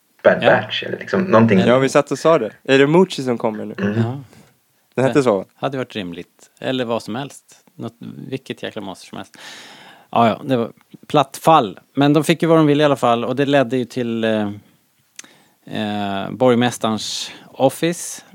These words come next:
Speaker 2: Det tyckte jag också var, eh, inte så inspirerat när de klev in där i receptionen.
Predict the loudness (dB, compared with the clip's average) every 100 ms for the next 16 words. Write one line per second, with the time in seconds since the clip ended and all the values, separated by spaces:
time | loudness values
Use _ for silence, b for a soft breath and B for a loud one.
0 | -14 -4 -2 -2 -4 -2 -2 -2 -2 -2
1 | 4 6 6 6 4 0 -2 -4 -6 -8
2 | -12 _ _ _ _ _ _ _ 0 0
3 | 0 -6 -6 -2 -4 0 0 2 0 0
4 | -4 -8 -8 -8 -6 -6 -6 -4 -4 -2
5 | -4 -6 -8 -12 -10 -8 -8 -10